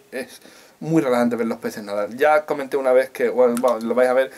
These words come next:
que las koi seguramente agradecerían más estar metidas en fango y en aguas fangosas con mucho,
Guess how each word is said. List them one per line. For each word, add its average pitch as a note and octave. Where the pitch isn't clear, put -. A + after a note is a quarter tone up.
que B2+
las A#2+
koi D3
seguramente C3+
agradecerían B2+
más C3
estar B2
metidas B2
en A#2+
fango B2+
y A2+
en A2
aguas A#2+
fangosas A#2+
con A2+
mucho, A2